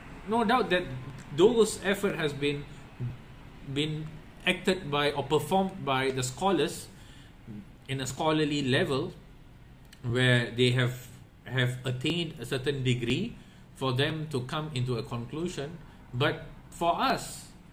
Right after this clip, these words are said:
for you and me, when we want to learn from the life of Prophet Muhammad sallallahu alaihi wasallam, it should elevate our faith within ourselves from his,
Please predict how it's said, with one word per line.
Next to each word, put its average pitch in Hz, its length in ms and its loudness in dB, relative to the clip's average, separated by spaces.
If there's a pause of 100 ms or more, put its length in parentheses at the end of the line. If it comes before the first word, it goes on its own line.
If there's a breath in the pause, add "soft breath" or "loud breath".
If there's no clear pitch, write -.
(240)
for 139 100 -2
you 147 220 2
and 175 220 0
me, 170 280 -4 (540 loud breath)
when 139 220 0
we 143 80 -2
want 185 260 -2
to 165 60 -4
learn 165 320 2
from 151 260 -6
the 131 80 -2
life 175 240 0
of 135 140 -6
Prophet 160 260 -4
Muhammad 135 380 -8
sallallahu 135 420 -4
alaihi 139 160 -6
wasallam, 131 240 -4
it 160 180 -4
should - 400 -8
elevate 196 600 -2
our 131 200 0
faith 156 400 -6 (360 loud breath)
within 127 360 -2
ourselves 110 440 -6 (180)
from 160 320 -6 (100)
his, 131 280 -4